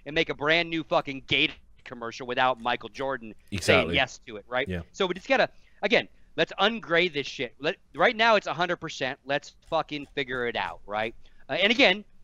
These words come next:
Speaker 1: to, to Bryce's point, players are signing this away right now for the paycheck. So, yes, they are, and they should. Let's pay them less, and let's give them a little bit back of themselves, right? Let's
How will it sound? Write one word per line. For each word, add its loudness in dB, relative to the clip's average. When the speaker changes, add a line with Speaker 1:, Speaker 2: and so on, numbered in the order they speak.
Speaker 1:
to, 2
to -2
Bryce's 2
point, -8
players 2
are -2
signing -4
this -2
away 0
right 0
now 0
for -10
the -4
paycheck. -2
So, 2
yes, 0
they 2
are, 2
and -10
they 0
should. -2
Let's 0
pay 2
them 2
less, -6
and -2
let's 2
give 4
them 0
a -2
little -2
bit -2
back 4
of -2
themselves, -4
right? 0
Let's 2